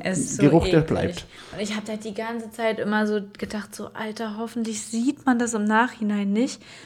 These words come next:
Speaker 1: Also es ist, glaub ich, echt nicht, nicht zu viel abgebrannt.
Speaker 2: Du hast auch fucking lange Haare jetzt
Speaker 1: Ja,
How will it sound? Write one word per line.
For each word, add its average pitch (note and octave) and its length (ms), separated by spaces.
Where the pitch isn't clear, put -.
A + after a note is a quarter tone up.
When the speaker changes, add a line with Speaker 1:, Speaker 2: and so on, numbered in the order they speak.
Speaker 1:
Also G3 160
es F#3+ 100
ist, F#3+ 300
glaub F#3 180
ich, G3 280
echt G3+ 320
nicht, G3 320
nicht G3+ 300
zu G#3+ 80
viel G3 200
abgebrannt. F3 480
Speaker 2:
Du F3 40
hast G#3+ 140
auch - 100
fucking D#3 380
lange B2+ 340
Haare E3 160
jetzt G2 320
Speaker 1:
Ja, - 60